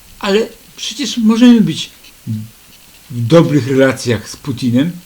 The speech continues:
i w dobrych relacjach z Żeleńskim.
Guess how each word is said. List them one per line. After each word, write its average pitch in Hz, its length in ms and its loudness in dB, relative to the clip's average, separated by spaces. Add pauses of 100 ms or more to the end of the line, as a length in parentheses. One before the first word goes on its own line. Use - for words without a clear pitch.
(240)
i 185 100 -6
w 156 140 -4
dobrych 120 520 0
relacjach 117 600 -2 (960)
z 147 120 -8
Żeleńskim. 185 680 -2